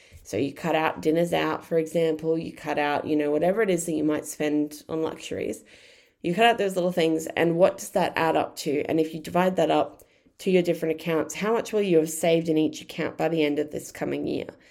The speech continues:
Because that's a great motivator. And then you should put little reminders in your phone to check in and, like, put the savings aside. If you can set it up automatically, do that. But put reminders in your phone for where the benchmark should be by that point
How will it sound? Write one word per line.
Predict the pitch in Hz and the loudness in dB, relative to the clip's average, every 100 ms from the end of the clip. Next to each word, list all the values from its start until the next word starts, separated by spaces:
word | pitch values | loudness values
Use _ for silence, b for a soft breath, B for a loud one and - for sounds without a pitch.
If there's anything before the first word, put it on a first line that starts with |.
| b b | b b
Because | 175 180 | -2 2
that's | 220 - - | 2 2 0
a | |
great | - - 156 151 151 | -6 2 4 4 2
motivator. | 143 143 139 139 - - - b b b b | 2 0 -4 -8 -8 -10 -12 b b b b
And | 175 175 | 4 6
then | 220 226 208 | 6 6 4
you | 190 | -2
should | 202 190 | -6 -2
put | 254 - | 0 2
little | 240 233 | 2 2
reminders | 202 180 185 196 202 | 2 2 0 0 -4
in | 208 | -2
your | 165 156 | -2 -2
phone | - 254 202 175 175 | -2 0 2 2 -2
to | - | -8
check | - 214 - - | -6 -4 -4 -4
in | - 185 156 160 | 0 4 4 2
and, | 160 165 | 2 2
like, | 156 - - | 0 -2 -4
put | 214 - | -4 -4
the | |
savings | - 180 175 190 190 | 0 2 2 0 -6
aside. | - 160 71 139 180 - - | -6 -4 -2 -4 -6 -8 -2
If | 180 | 0
you | |
can | 175 | 0
set | 175 190 | 0 0
it | 190 | 0
up | 190 | -2
automatically, | 202 185 165 165 190 | -2 0 -2 -2 -4
do | - - | -4 -4
that. | - - B B B B B | -4 -10 B B B B B
But | 180 170 - - | 8 8 4 -4
put | 240 | -2
reminders | 220 214 208 202 | 0 0 -2 -2
in | 202 | -2
your | 190 180 | 0 0
phone | 175 170 170 - | 0 2 0 -2
for | - 180 170 165 143 - | -4 2 6 6 4 4
where | 175 165 | 6 6
the | 165 | 4
benchmark | 165 - 165 139 | 0 -2 -6 -6
should | - 165 165 | -8 -8 -4
be | 160 | -2
by | 156 151 | 0 0
that | 151 - | 0 -6
point | - 240 381 370 | -2 0 0 -4